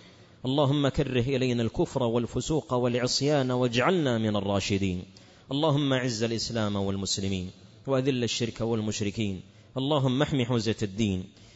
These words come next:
اللهم اجعل بلدنا سخاء رخاء وسائر بلاد المسلمين. اللهم اجعله آمنا مطمئنا وسائر بلاد المسلمين. اللهم وفق ولي أمرنا لما تحب وترضى.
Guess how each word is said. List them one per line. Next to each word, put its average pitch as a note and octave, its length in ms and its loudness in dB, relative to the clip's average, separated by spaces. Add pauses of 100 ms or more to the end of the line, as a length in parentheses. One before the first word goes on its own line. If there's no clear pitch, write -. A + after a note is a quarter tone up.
اللهم D3 420 0
اجعل B2 340 0
بلدنا B2 540 2
سخاء B2+ 500 -2
رخاء B2 580 -2
وسائر A2+ 640 -2
بلاد G#2+ 360 -2
المسلمين. G#2 680 -2 (460)
اللهم C#3+ 380 0
اجعله C3+ 680 2
آمنا C3+ 220 0
مطمئنا C3+ 840 -2
وسائر A2+ 540 -2
بلاد G#2+ 340 0
المسلمين. G#2 680 -2 (400)
اللهم C3+ 540 0
وفق C3 480 -2
ولي A#2+ 360 0
أمرنا B2+ 540 0
لما A2+ 260 0
تحب G#2+ 420 -2
وترضى. G2 600 -2